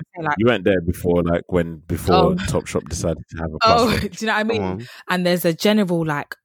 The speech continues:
Speaker 1: body posy, which is like, you know, love your stretch marks and love your saggy boobs and cool, innit?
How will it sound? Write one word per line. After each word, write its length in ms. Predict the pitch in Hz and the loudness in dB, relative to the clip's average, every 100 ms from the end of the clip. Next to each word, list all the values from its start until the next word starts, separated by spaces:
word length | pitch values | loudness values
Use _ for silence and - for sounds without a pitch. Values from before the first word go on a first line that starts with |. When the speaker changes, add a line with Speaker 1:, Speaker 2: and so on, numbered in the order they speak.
| _ | _
Speaker 1:
body 240 | 170 160 151 | -2 0 0
posy, 420 | - 147 143 139 | 2 2 2 0
which 200 | - 143 | -2 -6
is 120 | 143 | -6
like, 220 | 135 - | -8 -6
you 60 | 151 | -8
know, 180 | 120 135 | -4 0
love 280 | 160 156 | 2 4
your 120 | 147 143 | 2 0
stretch 400 | - 175 - 175 | -2 -2 -2 0
marks 480 | 160 156 - - | 2 2 0 -4
and 100 | 143 | 0
love 180 | 151 151 | 2 0
your 140 | 139 147 | -2 -4
saggy 300 | - 147 147 | -4 -4 0
boobs 280 | 160 156 | 2 0
and 160 | 147 - - - - | -2 -8 -14 -20 -12
cool, 240 | - 202 | 0 2
innit? 260 | 208 175 | 2 0